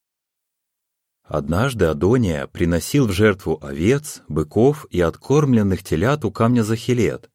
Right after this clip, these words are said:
что рядом с Эн-Рогелем. Он пригласил туда всех своих братьев, царских сыновей, и всех иудеев, которые служили царю,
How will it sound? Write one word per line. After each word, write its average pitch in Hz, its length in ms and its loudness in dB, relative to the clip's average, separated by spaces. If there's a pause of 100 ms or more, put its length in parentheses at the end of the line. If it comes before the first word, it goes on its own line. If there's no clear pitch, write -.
(160)
что - 240 -4
рядом 78 300 0
с - 140 -8
Эн-Рогелем. 76 720 -2 (880)
Он 196 160 0
пригласил 135 500 2
туда 113 260 2
всех 143 300 0
своих 135 260 0
братьев, 120 640 -2
царских 82 420 -4
сыновей, 95 560 -2 (280)
и 76 120 -4
всех - 360 -4
иудеев, 110 480 0
которые 82 400 0
служили 87 420 -2
царю, 76 520 -2